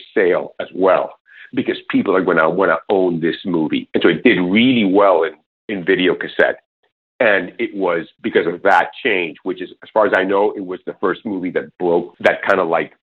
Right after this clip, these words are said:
rule for action movies. It was also just the first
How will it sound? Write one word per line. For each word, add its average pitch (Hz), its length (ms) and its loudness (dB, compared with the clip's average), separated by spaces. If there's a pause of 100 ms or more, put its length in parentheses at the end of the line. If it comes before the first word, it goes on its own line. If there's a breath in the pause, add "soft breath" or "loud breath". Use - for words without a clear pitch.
(120)
rule 92 640 -2 (180)
for 73 300 -2 (300)
action 80 260 -4
movies. - 240 -8 (460)
It 131 120 -6
was 110 140 -4
also 120 380 -2
just - 140 -6
the 87 80 -2
first 101 260 -2